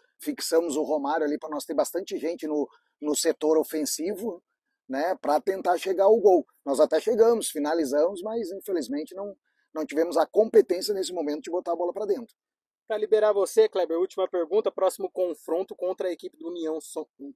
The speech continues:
Speaker 2: União São João de Araras, né? Confronto histórico entre mac e União São João em várias divisões, né? Principalmente da Elite. O que esperar dessa equipe de, de, de Araras, né? Que subiu agora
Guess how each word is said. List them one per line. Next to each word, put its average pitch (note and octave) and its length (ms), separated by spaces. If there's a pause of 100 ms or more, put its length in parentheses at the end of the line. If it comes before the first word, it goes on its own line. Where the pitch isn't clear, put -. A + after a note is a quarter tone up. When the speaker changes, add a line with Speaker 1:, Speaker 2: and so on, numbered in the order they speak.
Speaker 2:
União C#3 340
São B2+ 220
João C3 240
de A#2+ 80
Araras, D3 600
né? D#3 260
Confronto D#3+ 680
histórico D#3 600
entre C#3+ 180
mac C#3+ 420
e C#3 60
União C#3 300
São C3+ 200
João C3+ 300
em B2+ 220
várias C#3+ 360
divisões, C3 640
né? B2+ 240
Principalmente C#3 540
da C3+ 120
Elite. B2+ 540 (260)
O C#3+ 80
que G3+ 140
esperar E3+ 500
dessa E3+ 300
equipe E3 640 (480)
de, D3 580 (120)
de, B2 340
de B2+ 140
Araras, C#3+ 520
né? C#3+ 120
Que - 100
subiu E3 540
agora D3 500